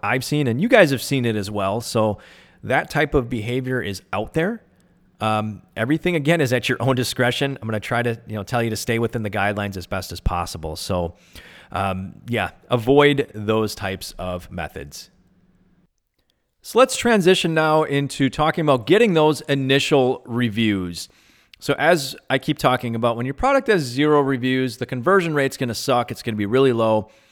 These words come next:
And your first kind of objective should be to hit that twenty to twenty-five review mark. So I'm gonna kind of talk about a little bit of a strategy here, some things for you to consider, some stuff we've already talked about,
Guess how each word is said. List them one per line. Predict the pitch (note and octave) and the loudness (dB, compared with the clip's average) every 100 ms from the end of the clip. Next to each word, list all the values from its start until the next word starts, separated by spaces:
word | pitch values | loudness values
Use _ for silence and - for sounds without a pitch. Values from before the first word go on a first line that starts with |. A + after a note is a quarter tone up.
| - _ - | -20 _ -10
And | A2 A2+ | -6 -2
your | A#2 A#2 A#2 | 0 0 -2
first | - F3 F#3+ F#3 - - _ - | 0 2 4 0 -10 -18 _ -6
kind | C#3+ | -2
of | C3+ A2+ B2 | -2 -2 -6
objective | A#2 G2+ B2 - A2 G2+ | -6 -2 -2 -2 -4 -4
should | A#2 G2+ | -8 -6
be | A2 G#2+ | -4 -6
to | - A2+ G#2+ G#2+ G2+ _ - | -6 -4 -2 -4 -6 _ -2
hit | G3+ - | -2 0
that | D3 - | -4 -2
twenty | - D3 D3 C3 | -4 0 0 0
to | |
twenty-five | B2 B2+ B2+ A2+ A2+ A2+ G#2+ - - | -2 -2 -4 -2 -2 0 -2 -8 -12
review | G#2+ A#2 G#2 G2 G#2 G2 - | -4 -2 -2 -2 -2 -2 -4
mark. | F#2 G2 F2+ D#2+ | -8 -6 -6 -6
So | - A2+ | -2 0
I'm | G2 - _ _ - - | 0 -6 _ _ -16 -6
gonna | D#3 | -6
kind | - D#3+ D3+ | -2 0 0
of | A#2+ - _ | -2 -10 _
talk | - D#3 D3+ | 2 2 2
about | C#3+ C3+ C3+ - _ - | 2 2 2 -8 _ 2
a | |
little | F3+ G#3+ | 4 6
bit | F#3+ | 6
of | D#3 | 2
a | |
strategy | - D3 C#3 C3+ C3 | 2 2 2 2 -2
here, | C3 C3+ | 2 2
some | B2 D#3+ D3 | 2 -2 2
things | E3 C#3+ | 0 4
for | D3+ | 4
you | |
to | C#3+ | 4
consider, | C3 - B2+ | 2 0 0
some | B2 C3 | 0 -2
stuff | A3 - | -2 0
we've | D3+ C#3 | 4 6
already | C3+ A2+ | 4 4
talked | B2+ A#2+ - | 2 2 2
about, | A2 A2 | 0 0